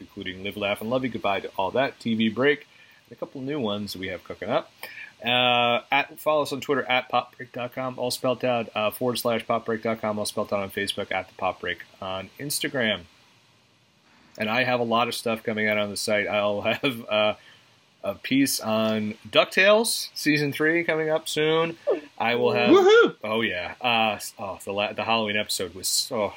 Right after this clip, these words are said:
Speaker 1: chef's kiss. And, uh, I will be
Speaker 2: Woo!
Speaker 1: talking about U-,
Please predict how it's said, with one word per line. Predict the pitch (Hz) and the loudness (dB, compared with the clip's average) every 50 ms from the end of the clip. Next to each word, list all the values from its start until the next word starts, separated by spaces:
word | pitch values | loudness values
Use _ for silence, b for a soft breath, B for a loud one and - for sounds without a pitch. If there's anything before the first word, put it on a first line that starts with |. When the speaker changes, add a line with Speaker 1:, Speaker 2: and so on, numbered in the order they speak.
| - - | -10 -8
Speaker 1:
chef's | - - 113 104 - - | -2 -2 -2 -2 -2 -2
kiss. | - 101 90 - - - B B B B B B B B - | -4 -4 -4 -4 -6 -8 B B B B B B B B 0
And, | 117 120 123 123 120 120 120 | 2 4 6 6 4 4 4
uh, | 120 117 117 120 | 4 4 4 4
I | 392 - - | 4 4 6
will | - - 440 | 6 6 4
be | 440 | 4
Speaker 2:
Woo! | 415 359 | 4 4
Speaker 1:
talking | - - - 117 | 4 2 2 0
about | 113 110 107 107 - - _ _ | 0 0 0 -2 -4 -10 _ _
U-, | 101 104 113 113 120 127 | -6 -2 -2 0 -2 -2